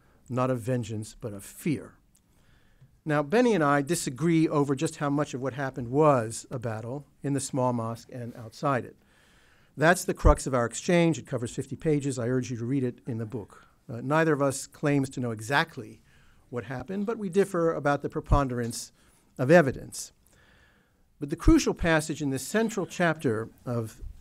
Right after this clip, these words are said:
uh, My Promised Land purports to describe something that happened after the shooting stopped. Let me quote that passage.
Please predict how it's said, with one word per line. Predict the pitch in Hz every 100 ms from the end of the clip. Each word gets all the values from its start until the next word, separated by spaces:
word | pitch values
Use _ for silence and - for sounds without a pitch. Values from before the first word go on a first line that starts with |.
| - _ -
uh, | 120
My | 135
Promised | 127 156 135 127
Land | - 120
purports | 123 - 208 202 -
to |
describe | 170 156 170 151
something | 143 156 151
that | 143
happened | 139 156 175 -
after | 214 233 226 101 - - - - - - - -
the | 135
shooting | - 143 120 113 - - -
stopped. | - - 104 - - - - - - - - - - -
Let | 190 202
me |
quote | 175 156 127
that | 117
passage. | - 127 - 101 -